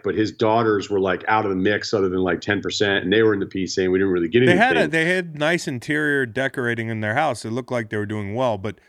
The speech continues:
Speaker 2: they didn't get a lot of that, that windfall of money.
Speaker 1: Right, because the, the husband that disappeared was apparently, like, worth between five or ten million dollars, and then all of a sudden just was gone. Um, and the, the acreage on their,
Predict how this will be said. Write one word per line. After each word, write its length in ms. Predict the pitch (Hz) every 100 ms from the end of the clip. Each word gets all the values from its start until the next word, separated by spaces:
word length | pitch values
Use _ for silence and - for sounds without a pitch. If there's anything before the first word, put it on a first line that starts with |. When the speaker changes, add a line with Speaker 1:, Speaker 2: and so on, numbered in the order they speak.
| _
Speaker 2:
they 120 | - 117
didn't 220 | 139 110
get 160 | 117 107
a 20 |
lot 220 | 104 101
of 80 | 98
that, 300 | 98 95 110
that 240 | 101 98
windfall 500 | 104 104 95 101 92
of 80 | 90
money. 300 | 92 90 90 _ _ _ _ _ _ _ _ -
Speaker 1:
Right, 160 | 139
because 300 | 120 120 123
the, 80 | 113
the 200 | 117 117
husband 260 | 120 113 117
that 80 | 110
disappeared 520 | 104 110 127 113 101
was 180 | 98 98
apparently, 440 | 110 101 98 101
like, 180 | 95 87
worth 200 | 95 92
between 400 | 80 - 101 90
five 340 | - 101 95
or 60 | 92
ten 280 | - 101 95
million 260 | 92 90
dollars, 460 | 87 104 107 92 82
and 80 | 90
then 100 | 92
all 120 | 92
of 60 | 87
a 40 |
sudden 440 | - 98 85 85 - - - _
just 180 | 113 95
was 140 | 98 -
gone. 580 | - 117 104 71 67 78
Um, 420 | 107 101 95 92 - 104
and 420 | 101 95 107 131 -
the, 160 | 80 98
the 260 | 95 104 107
acreage 440 | 120 120 107 98
on 180 | 101 98
their, 300 | 95 92